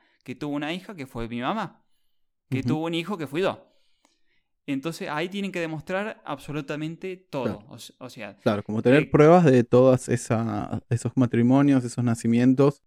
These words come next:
Speaker 1: Y las defunciones, sí, en el
Speaker 2: Y las
Speaker 1: caso que
Speaker 2: defunciones, claro, claro, claro. Eh, en este momento yo me encuentro en el proceso de aplicar a la, a la ciudadanía. Eh, de hecho, eh, Melanie, que es, eh,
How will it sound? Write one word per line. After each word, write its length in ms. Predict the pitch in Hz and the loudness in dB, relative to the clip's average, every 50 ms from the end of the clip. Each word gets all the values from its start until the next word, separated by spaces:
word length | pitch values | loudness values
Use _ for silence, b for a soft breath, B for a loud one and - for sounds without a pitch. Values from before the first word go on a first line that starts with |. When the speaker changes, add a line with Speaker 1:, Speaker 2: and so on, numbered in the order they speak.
| _ _ | _ _
Speaker 1:
Y 300 | 160 143 143 139 135 127 | -6 -4 -2 -2 -2 -2
las 140 | 127 117 120 | -4 -8 -10
defunciones, 760 | 127 123 - 147 139 139 - 143 123 113 113 113 - - _ _ | -14 -8 -6 -6 -6 -6 -6 -6 -6 -6 -8 -12 -16 -20 _ _
sí, 240 | - - - 113 113 | -20 -16 -16 -14 -14
en 180 | 101 104 117 | -12 -12 -2
el 80 | 113 131 | 2 4
Speaker 2:
Y 20 | |
las 40 | 131 | 4
Speaker 1:
caso 40 | 123 | 6
que 40 | 123 | 4
Speaker 2:
defunciones, 460 | 123 117 127 120 113 127 113 113 107 | 2 2 0 0 2 2 0 0 -2
claro, 340 | - - 117 107 90 95 - | -2 -2 -2 -2 -2 -6 -10
claro, 260 | _ 110 92 82 85 85 | _ -6 -6 -6 -8 -12
claro. 220 | - - - _ _ _ _ _ _ _ _ _ | -16 -18 -18 _ _ _ _ _ _ _ _ _
Eh, 260 | - 135 120 120 123 | -2 0 2 2 4
en 80 | 123 131 | 6 6
este 160 | 170 - - | 6 8 6
momento 280 | 165 151 160 185 180 180 | 6 6 6 4 4 2
yo 160 | 160 - 151 | 2 4 4
me 100 | 143 143 | 4 4
encuentro 840 | 139 131 - - 143 143 143 135 - 139 131 127 123 120 117 110 110 104 107 107 - - _ | 4 4 4 4 4 6 6 4 6 8 10 10 10 10 8 6 4 2 0 -4 -8 -6 _
en 100 | - 117 | 2 2
el 60 | 110 - | 2 2
proceso 480 | - 110 - - 139 131 - 120 113 | 2 -2 2 2 2 2 4 2 2
de 160 | 107 104 104 101 | 2 2 0 -2
aplicar 400 | 107 - - 104 - 127 113 113 | -2 -4 -6 -2 0 2 4 4
a 80 | 110 | 4
la, 280 | 104 101 101 98 98 98 | 2 0 -2 -4 -4 -6
a 80 | 98 - - _ _ _ _ _ _ _ _ - | -8 -10 -12 _ _ _ _ _ _ _ _ -2
la 140 | 110 117 | 0 0
ciudadanía. 600 | 113 - 117 107 107 107 110 120 131 135 127 120 - - - | 0 2 2 2 2 4 4 6 6 6 6 4 0 -2 -4
Eh, 280 | 113 107 107 107 104 101 101 98 98 - _ | -2 0 0 0 0 -2 -4 -4 -6 -8 _
de 180 | - 110 117 123 | -2 2 2 2
hecho, 560 | 127 - - 139 127 123 120 113 110 113 - _ _ _ _ _ _ _ _ _ _ _ _ _ _ | 2 2 2 2 4 4 2 0 -2 -4 -6 _ _ _ _ _ _ _ _ _ _ _ _ _ _
eh, 180 | - 123 113 113 | -2 -2 2 4
Melanie, 420 | 117 127 135 147 143 139 131 120 | 6 6 6 6 6 6 6 6
que 160 | - 123 120 | 6 4 2
es, 200 | 117 113 - - - | 2 2 -2 -4 0
eh, 300 | 123 117 113 113 110 107 | 2 4 4 4 2 0